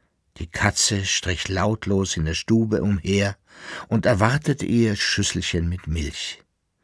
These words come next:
Ein Blumentöpfchen, das auf dem Fensterbrett gestanden war, lag zerbrochen auf dem Fußboden.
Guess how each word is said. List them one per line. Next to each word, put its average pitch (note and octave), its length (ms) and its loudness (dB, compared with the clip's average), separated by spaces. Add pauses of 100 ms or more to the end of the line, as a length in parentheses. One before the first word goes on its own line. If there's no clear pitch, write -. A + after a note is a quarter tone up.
(720)
Ein G#2+ 200 4
Blumentöpfchen, C3 1160 4
das A2 180 -2
auf F#2+ 160 0
dem F2 180 0
Fensterbrett F#2+ 760 -2
gestanden G#2+ 640 0
war, G2+ 340 2 (760)
lag G#2+ 460 2
zerbrochen A2 800 -2
auf A2 160 -2
dem G2 200 0
Fußboden. C#2+ 920 -6